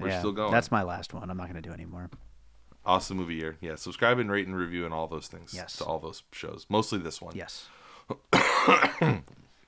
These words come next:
Speaker 1: Dave, <clears throat> when you come home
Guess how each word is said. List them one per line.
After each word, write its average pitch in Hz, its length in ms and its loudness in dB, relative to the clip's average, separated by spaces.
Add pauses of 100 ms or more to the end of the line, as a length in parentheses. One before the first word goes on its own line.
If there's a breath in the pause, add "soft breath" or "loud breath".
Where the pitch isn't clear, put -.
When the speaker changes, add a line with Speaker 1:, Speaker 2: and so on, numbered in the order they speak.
(640 soft breath)
Speaker 1:
Dave, 196 540 12 (160)
<clears throat> - 160 -20
when 117 800 6
you 139 200 0
come 156 240 4
home 117 340 0